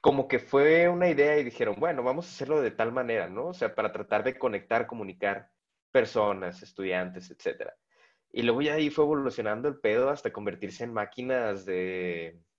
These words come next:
o sea, de m-, marketing al, necesitas tenerlas a huevo.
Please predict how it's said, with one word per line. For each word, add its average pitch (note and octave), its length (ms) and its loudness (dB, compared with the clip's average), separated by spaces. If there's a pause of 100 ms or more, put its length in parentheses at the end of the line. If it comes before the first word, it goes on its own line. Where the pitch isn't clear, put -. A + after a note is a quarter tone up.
(760)
o - 80 -14
sea, G2+ 200 -2
de F#2 160 -2
m-, F#2 580 -12
marketing G#2 960 -4 (260)
al, F#2 420 0 (220)
necesitas A2+ 720 -6
tenerlas F#2 480 -4
a - 60 -8
huevo. - 320 -8